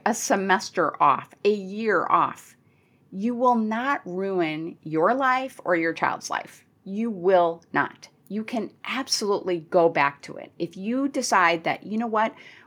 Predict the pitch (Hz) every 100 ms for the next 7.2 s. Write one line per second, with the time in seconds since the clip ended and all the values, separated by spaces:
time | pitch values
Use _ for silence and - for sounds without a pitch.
0 | - 185 190 - 220 214 226 - 233 233
1 | 240 - - - - 160 - - 143 -
2 | - - - _ _ _ _ - 220 226
3 | 190 190 240 247 233 220 220 233 233 -
4 | - - 220 196 165 - - 175 190 285
5 | 311 - - 262 214 196 196 185 190 190
6 | - - 175 214 254 254 226 190 190 185
7 | -